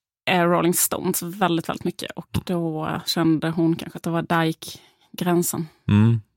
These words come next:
Speaker 1: Om man inte ens ska få lyssna på Under My Thumb.
Speaker 2: Nej, nej.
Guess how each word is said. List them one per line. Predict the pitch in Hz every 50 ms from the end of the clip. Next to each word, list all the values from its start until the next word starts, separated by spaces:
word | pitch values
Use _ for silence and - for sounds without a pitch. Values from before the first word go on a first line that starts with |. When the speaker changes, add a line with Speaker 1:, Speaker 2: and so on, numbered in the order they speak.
| _ _ _
Speaker 1:
Om | 170 170
man | 170 165 165 160 160 160 156 - _ _ - -
inte | 175 180 170 - 165
ens | 156 156
ska | - - 170
få | - 175
lyssna | 175 185 - -
på | 160 - -
Under | - 156 165 170
My | 165 165 185
Thumb. | - - - 196 190 - 160 196 - 170 - - - _ _ _ _ _
Speaker 2:
Nej, | - 113 120 120 117 117 113 107
nej. | 117 110 113 113 113 113